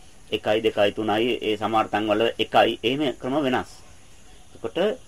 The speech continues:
ජීවත් වෙන්න මේ භවයේ සිතට කර්ම පරිසම් දෙන්න ඕන නිසා කයක් ලැබුණා.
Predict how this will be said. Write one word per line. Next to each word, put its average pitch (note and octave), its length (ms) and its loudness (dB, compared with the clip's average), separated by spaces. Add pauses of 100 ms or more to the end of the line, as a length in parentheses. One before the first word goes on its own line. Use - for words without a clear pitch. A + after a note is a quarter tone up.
(800)
ජීවත් A2 500 -2
වෙන්න B2 300 -2
මේ G2+ 220 -2
භවයේ F#2 400 2
සිතට - 440 -6 (1500)
කර්ම G2+ 340 -4
පරිසම් G2+ 480 -2
දෙන්න A#2 240 0
ඕන A2 140 0
නිසා G#2+ 220 -4
කයක් F#2+ 380 0
ලැබුණා. E2 420 -4